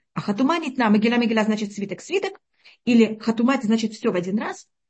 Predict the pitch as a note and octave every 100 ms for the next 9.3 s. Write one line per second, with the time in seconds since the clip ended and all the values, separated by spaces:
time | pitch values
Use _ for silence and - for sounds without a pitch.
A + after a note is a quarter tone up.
0 | _ _ _ _ _ _ _ _ _ _
1 | _ _ G3+ G#3 B3 B3+ B3+ A3+ A#3 A3+
2 | G3+ G3 F3 E3+ - - G#3 C4 B3 A3+
3 | A#3 A#3+ G3 G3+ A3+ G#3 G#3 - A3+ A3+
4 | G#3+ G3 F3 E3 G3 - D#4 C4+ - -
5 | G#3 C4 B3+ A3+ G3+ G3 F#3 F#3+ F3+ G3
6 | - D4+ D#4+ C#4+ C4+ - _ G#3 F#3 C4
7 | B3 G3 F3+ G#3 - - F#3 F3 F3 F3+
8 | G3 G3+ - F#3 G3 G3 - - D3 D#3
9 | D3 -